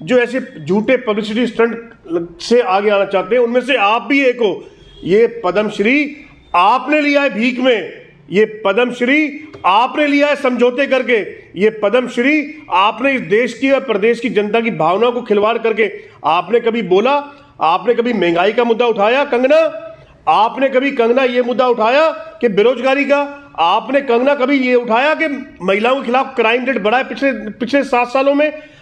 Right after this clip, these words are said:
आपने कभी जीडीपी पे सवाल उठाया कंगना? आपने कंगना कभी ये कहा कि दलितों के खिलाफ कितने अत्याचार हो रहे हैं?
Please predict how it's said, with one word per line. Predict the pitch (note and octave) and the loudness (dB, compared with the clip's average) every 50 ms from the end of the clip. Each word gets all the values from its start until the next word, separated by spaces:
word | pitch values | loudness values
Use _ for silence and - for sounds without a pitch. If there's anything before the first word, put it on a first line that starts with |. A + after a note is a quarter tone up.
| - - | -6 0
आपने | D3+ E3+ G3 G#3 G3+ B3+ C4+ | 0 2 2 2 0 -2 -2
कभी | A#3 C4+ C4+ C4 | 0 0 -2 -2
जीडीपी | E3+ D3 F3+ G3+ G3 A#3+ B3 B3+ C4 | -2 -4 -4 -2 -2 0 -2 -2 -2
पे | C#4 B3+ | -2 -2
सवाल | - - A3 A#3 B3 | 0 0 0 0 0
उठाया | B3 F#3 G3+ A3+ B3+ C4+ | -2 -2 0 0 0 0
कंगना? | B3+ C#4 C#4 C#4+ D4 D#4+ E4 D#4 - - - - - - - _ _ - | 0 0 0 2 2 2 2 0 -2 -6 -12 -16 -18 -20 -20 _ _ -2
आपने | - E3 F#3+ G#3+ A#3+ B3 A#3+ C#4 C#4+ D4+ D4 | 0 2 2 2 2 0 0 0 0 0 0
कंगना | D4 C4 B3 B3 C4 C4 C#4+ D4+ C#4+ | 2 0 0 2 2 2 2 2 0
कभी | D4 - A#3 A3 A#3 C#4 C4+ | 0 -2 -2 0 0 0 0
ये | C4 C4 | 0 0
कहा | B3+ A#3+ A#3 C4+ | 0 0 0 0
कि | C4+ D#4 | 0 -2
दलितों | C#4+ A#3 A#3 A3+ B3+ A#3+ C#4 C#4 | -2 0 0 0 0 0 -2 -2
के | C#4+ D4 | -2 0
खिलाफ | B3 B3+ C4 C#4 C4+ C4+ - - - - | 0 0 0 0 -2 -4 -8 -12 -8 -6
कितने | B3 G#3 A#3+ C#4 | -4 0 0 0
अत्याचार | C4 C4+ C4+ C4+ C4 C4 C4 C4 | 0 0 0 -2 -2 0 0 0
हो | C4 C4 | 0 0
रहे | C4 C#4 | 0 2
हैं? | C#4+ C#4+ C#4+ C#4+ - - - - | 0 0 -2 -4 -10 -20 -12 -6